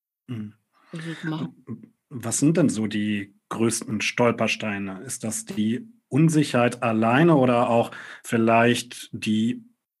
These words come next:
Speaker 1: will ich jetzt nicht beleidigend sagen, vielleicht die unrealistische Vorstellung oder naive Vorstellung, dass alles von jetzt auf gleich perfekt wird? Oder was würdest du sagen, ist so die größte Herausforderung, durch diese Zeit gut gestärkt zu gehen?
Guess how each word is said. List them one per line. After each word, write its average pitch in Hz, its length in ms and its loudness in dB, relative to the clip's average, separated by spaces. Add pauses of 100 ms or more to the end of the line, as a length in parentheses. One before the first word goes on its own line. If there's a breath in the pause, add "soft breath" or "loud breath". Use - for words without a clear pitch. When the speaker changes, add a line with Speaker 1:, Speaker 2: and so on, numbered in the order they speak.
(120)
Speaker 1:
will 92 260 -16
ich 98 80 -14
jetzt 101 180 -8
nicht 98 140 -10
beleidigend 113 480 -2
sagen, 107 160 0
vielleicht 110 240 -6
die 120 60 -4
unrealistische 123 920 2
Vorstellung 120 920 0 (440 loud breath)
oder 113 140 -4
naive 117 340 0
Vorstellung, 120 440 -4
dass 107 220 -8 (320)
alles 123 240 -6
von 113 120 -4
jetzt 113 160 -6
auf 107 180 -8
gleich 117 300 -4
perfekt - 500 -4
wird? 160 220 2
Oder 123 140 -4
was 120 180 -4
würdest 113 260 -8
du 113 40 -8
sagen, 107 300 -2
ist 107 100 -6
so 117 100 -10
die 107 180 -8
größte 113 380 -4
Herausforderung, 107 840 0
durch 113 160 0
diese 120 260 -2
Zeit 113 560 -4 (800 soft breath)
gut 165 460 2 (340)
gestärkt 120 580 -2 (160)
zu 101 220 -6
gehen? 98 440 -4